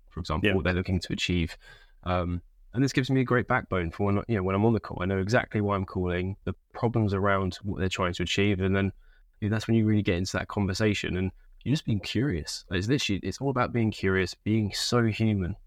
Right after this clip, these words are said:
Speaker 1: right?
Speaker 2: Mm.
Speaker 1: It's, you know, the, the best thing I've, you know, people say, "Oh, you should never ask a prospect how they are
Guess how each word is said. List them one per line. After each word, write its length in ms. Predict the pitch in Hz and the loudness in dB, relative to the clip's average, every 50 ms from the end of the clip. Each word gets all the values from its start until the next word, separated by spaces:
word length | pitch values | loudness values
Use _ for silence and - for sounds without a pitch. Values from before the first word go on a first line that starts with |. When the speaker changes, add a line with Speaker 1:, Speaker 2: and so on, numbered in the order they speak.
| - _ _ | -20 _ _
Speaker 1:
right? 180 | - - 101 117 | -4 0 4 4
Speaker 2:
Mm. 120 | 113 104 | 4 4
Speaker 1:
It's, 200 | 95 92 - - - _ - - - - - - | 2 -2 -4 -8 -10 _ -20 -20 -20 -20 -10 -2
you 100 | - 92 | 0 0
know, 60 | 95 | 0
the, 160 | 92 101 101 - - - | 0 -2 -8 -12 -14 -10
the 100 | - 107 101 - - | -10 -10 -8 0 0
best 360 | 120 113 - - - - - - - - - _ _ | 0 0 0 -4 -10 -10 -14 -16 -16 -18 -20 _ _
thing 140 | 113 107 104 | 2 4 4
I've, 200 | 95 92 98 90 - | 4 2 0 0 0
you 100 | 104 92 | 0 0
know, 60 | 90 | 0
people 260 | - - 113 104 104 | 2 0 0 0 2
say, 220 | 98 - 104 95 92 | 2 2 2 2 2
"Oh, 60 | 92 | 2
you 100 | 90 90 | 0 -2
should 140 | - 95 101 | 0 0 0
never 140 | 101 85 | 0 2
ask 240 | 76 95 95 95 - | 2 0 0 0 -4
a 40 | 101 | -8
prospect 420 | - - 92 87 - - - - - | -6 -6 -8 -8 -4 -6 -6 -6 -4
how 140 | - 95 92 | -2 0 2
they 120 | 92 87 | 2 2
are 200 | 87 85 85 85 | 2 0 -2 -4